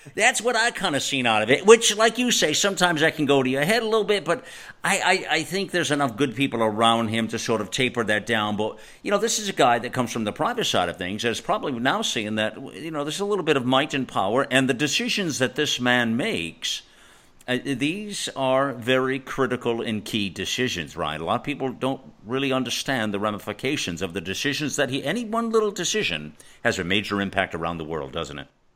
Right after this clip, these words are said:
Speaker 1: Yes, and I reacted the same way that you, that you just acted out,
Speaker 2: <laughs>
Speaker 1: uh,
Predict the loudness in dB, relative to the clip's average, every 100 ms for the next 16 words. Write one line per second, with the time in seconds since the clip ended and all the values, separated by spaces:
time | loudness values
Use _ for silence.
0 | _ _ _ _ _ _ 0 2 2 4
1 | 4 4 4 2 0 -6 -6 -4 -2 0
2 | 0 2 0 0 -2 -2 0 2 2 -2
3 | -10 0 4 4 4 2 2 2 0 0
4 | 0 0 -4 -8 0 2